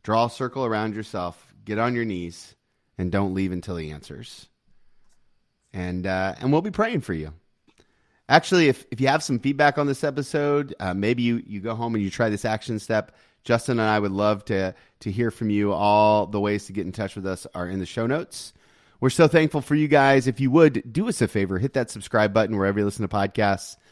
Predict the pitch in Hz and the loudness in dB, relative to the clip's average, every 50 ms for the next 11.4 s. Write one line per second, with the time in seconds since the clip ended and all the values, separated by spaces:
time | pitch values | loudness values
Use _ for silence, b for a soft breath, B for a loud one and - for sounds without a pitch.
0 | b b b b b b b b 110 120 123 110 110 104 101 95 104 127 131 131 | b b b b b b b b 2 4 4 6 6 6 6 6 6 6 6 6
1 | 127 123 120 110 107 101 101 107 117 120 117 117 - - 104 104 104 104 107 110 | 4 2 0 0 0 0 -2 0 0 2 2 2 0 -2 -2 -2 -2 0 0 2
2 | 107 107 107 - - - 170 208 196 196 - 131 110 101 - 101 87 95 85 82 | 2 2 2 0 0 -2 0 0 0 0 2 4 4 4 2 0 -2 -2 -2 -2
3 | 90 107 131 156 185 175 170 156 - - 160 160 156 151 143 143 139 131 151 151 | 0 2 2 2 4 2 0 0 0 -2 -2 -2 0 2 2 0 2 2 2 2
4 | 147 143 143 131 b b b b b b 135 165 175 156 131 127 117 110 - - | 4 2 2 0 b b b b b b -2 0 2 2 2 2 0 -2 -4 -6
5 | 120 101 - 113 110 104 98 95 - - 110 95 90 - 117 113 104 - - - | -6 -6 -4 -4 -4 -4 -4 -4 -4 -4 -4 -4 -4 -4 -6 -6 -6 -8 -8 -6
6 | 139 127 123 131 127 107 - _ b b b b b b b b b - 101 107 | -4 -2 -2 -2 -2 -4 -6 _ b b b b b b b b b -6 -2 -2
7 | 110 107 107 107 107 _ - 139 131 123 131 131 131 123 87 123 127 127 - - | 0 0 -2 -4 -6 _ -4 -4 -2 0 0 0 0 0 0 -2 -4 -4 -4 -4
8 | 127 110 101 - - - - - - - _ _ _ _ _ _ _ _ _ _ | -4 -4 -4 -6 -10 -18 -20 -20 -20 -20 _ _ _ _ _ _ _ _ _ _
9 | - 98 101 101 - 131 123 113 117 120 113 107 - - - 127 117 131 123 117 | -10 -8 -8 -6 -4 -4 -4 -2 0 0 0 0 -2 -6 -8 -6 -6 -6 -8 -10
10 | - - 107 98 110 104 92 110 98 92 85 101 92 - 101 95 90 90 87 85 | -10 -10 -8 -6 -6 -6 -6 -4 -6 -6 -6 -8 -8 -6 -6 -6 -4 -4 -4 -6
11 | 82 82 - - 80 78 - | -6 -8 -10 -14 -14 -14 -16